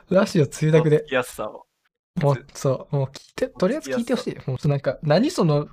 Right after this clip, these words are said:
Speaker 1: 名前みたいになってほしいよ。リグレッションだとやっぱなんか意味ありそうだしさ。ディレイルメントもさ、ちょっとなんかかっこいいしさ。あ、こいつらよく考えてんなって思うけど、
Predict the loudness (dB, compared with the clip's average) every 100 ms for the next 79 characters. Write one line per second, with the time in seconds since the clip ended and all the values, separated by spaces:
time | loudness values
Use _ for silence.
0 | 0 4 6 8 6 6 0 2 4 4
1 | 2 -2 -6 _ _ -16 -2 2 4 6
2 | 6 6 6 6 4 4 0 0 2 8
3 | 10 10 8 2 2 -4 -8 -8 -16 _
4 | _ 2 6 6 8 6 6 2 0 0
5 | -2 -8 -16 -4 0 0 0 -6 -2 -4
6 | 0 0 2 0 -8 -10 -16 _ _ _
7 | -8 0 0 6 6 6 6 6 6 4
8 | 2 0 0 0 4 4 2 -6 -10 -14